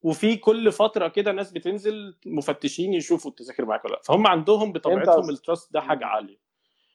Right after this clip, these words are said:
Speaker 1: فكانت الفكرة ان يبقى عندنا فلات هيراركي، انه خلاص كلنا متساويين واحنا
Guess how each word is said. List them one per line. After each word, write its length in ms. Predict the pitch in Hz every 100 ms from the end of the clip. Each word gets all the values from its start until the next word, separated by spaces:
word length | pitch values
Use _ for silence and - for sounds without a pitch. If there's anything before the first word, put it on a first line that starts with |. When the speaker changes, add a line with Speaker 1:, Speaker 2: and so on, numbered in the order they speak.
| _ _
Speaker 1:
فكانت 1160 | - 151 151 - 151 143 - - 160 160 156 160
الفكرة 460 | 147 - 220 208
ان 140 | 185 165
يبقى 380 | 156 143 139
عندنا 280 | 123 135 185
فلات 460 | 175 156 165 202 -
هيراركي، 640 | 160 160 180 185 185 175
انه 380 | 151 147 147 143
خلاص 380 | - 139 151 -
كلنا 280 | 135 143 180
متساويين 680 | 175 - 147 143 165 208 -
واحنا 360 | 143 - 139